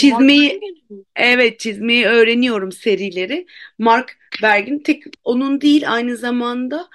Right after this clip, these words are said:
Speaker 1: Bana ucuz
Speaker 2: e,
Speaker 1: uçaklar kitabını alır mısın?
Speaker 2: Tabii ki alırım. <laughs> Sen yeter ki kitap iste.
Speaker 1: Hı hı.
Speaker 2: E, inanılmaz illüstratörler tabii ki çizimle ilgili. İlgisi olan bütün çocukların da,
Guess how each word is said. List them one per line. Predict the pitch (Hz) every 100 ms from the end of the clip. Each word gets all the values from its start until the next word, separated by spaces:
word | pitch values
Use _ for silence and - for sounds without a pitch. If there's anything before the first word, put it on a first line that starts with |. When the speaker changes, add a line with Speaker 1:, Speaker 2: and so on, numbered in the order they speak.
| -
Speaker 1:
Bana | 240 262
ucuz | 220 226 226
Speaker 2:
e, | - -
Speaker 1:
uçaklar | 214 254 247 262 254
kitabını | 220 247 247
alır | 254 285
mısın? | 247 196 -
Speaker 2:
Tabii | 247 190 196
ki | 208
alırım. | 208 220 196 208 -
<laughs> | - _
Sen | - -
yeter | 208 220 214 -
ki | 165
kitap | 196 190 180
iste. | 160 - - 294
Speaker 1:
Hı | 208 285 -
hı. | 208 -
Speaker 2:
E, | 208 208 208 202 202 196 190 123 - _ _ _ _ _ _ _ _ -
inanılmaz | 233 247 262 262 262 254 -
illüstratörler | 185 - - 180 190 160 165 160
tabii | -
ki | 160
çizimle | - 202 233 226 208
ilgili. | 185 165 180 220 302 - - _
İlgisi | 233 226 247 294
olan | 269 262 240
bütün | 247 277
çocukların | 254 285 202 208 226 226 220
da, | 233 339